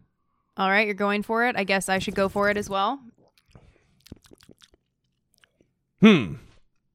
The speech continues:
Speaker 2: Moonshine, she said, huh?
Speaker 1: <laughs> Mm.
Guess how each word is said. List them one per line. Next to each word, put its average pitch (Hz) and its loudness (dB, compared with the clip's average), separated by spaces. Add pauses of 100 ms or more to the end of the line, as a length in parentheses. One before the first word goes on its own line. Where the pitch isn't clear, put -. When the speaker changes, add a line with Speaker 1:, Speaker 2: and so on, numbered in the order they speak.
(520)
Speaker 2:
Moonshine, 208 6
she 107 0
said, 90 2
huh? 175 6 (160)
Speaker 1:
<laughs> 349 6 (1200)
Mm. 233 0